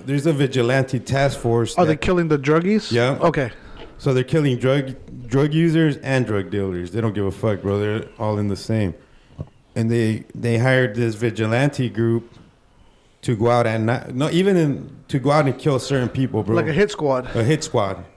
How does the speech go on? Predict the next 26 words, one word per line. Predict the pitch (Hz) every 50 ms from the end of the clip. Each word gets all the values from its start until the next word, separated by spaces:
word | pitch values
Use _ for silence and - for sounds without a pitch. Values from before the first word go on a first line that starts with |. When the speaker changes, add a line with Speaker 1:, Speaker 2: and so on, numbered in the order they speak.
| -
Speaker 2:
This | 160 156 165 - -
is | 160
government? | 143 151 156 156 165 185 208 220 - - - -
A | 151 147
government | 139 151 151 156 170 165 139
hit | 156 170 -
squad? | - - 214 214 226 220 - - _ _ _ _ _ _ _ _ _
Speaker 1:
It's, | 135 127 - - - - _ _ - -
they | 139 143 139
say, | 131 - - 165 156 139
they | - - 127 147 139
supposed | - - 156 156 147
to | - 160
say | 151
that | 143 139 131 -
they | 135
were | 135 131
hired | 127 135 131 131 123 110
by | 117 120 117
the | 107 113 104
police. | 95 - - - 113 110 117 120 101 82 - -
So | - - - - 98
yeah. | 98 - 165
Speaker 2:
Okay. | - 185 139 127 120 117 120 - - - - - - - _ _
Speaker 1:
Like, | 104 107 107 104 -
uh, | 110 98 98 98 101 98